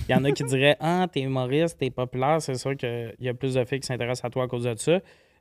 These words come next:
Speaker 1: Euh, le gros pic, c'est quand, c'est niaiseux, ma barbe, mes lunettes, là,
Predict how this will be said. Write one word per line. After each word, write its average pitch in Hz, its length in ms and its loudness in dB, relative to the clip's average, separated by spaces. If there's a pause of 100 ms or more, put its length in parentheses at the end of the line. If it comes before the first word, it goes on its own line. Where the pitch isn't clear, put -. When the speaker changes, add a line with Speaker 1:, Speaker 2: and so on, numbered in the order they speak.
Speaker 1:
Euh, 120 220 2 (340)
le 135 260 2
gros 135 460 4
pic, 170 360 4
c'est 120 180 0
quand, 147 320 4
c'est 143 100 -4
niaiseux, 123 440 2
ma 127 220 2
barbe, 139 300 4
mes 135 160 4
lunettes, 131 500 0
là, 180 160 2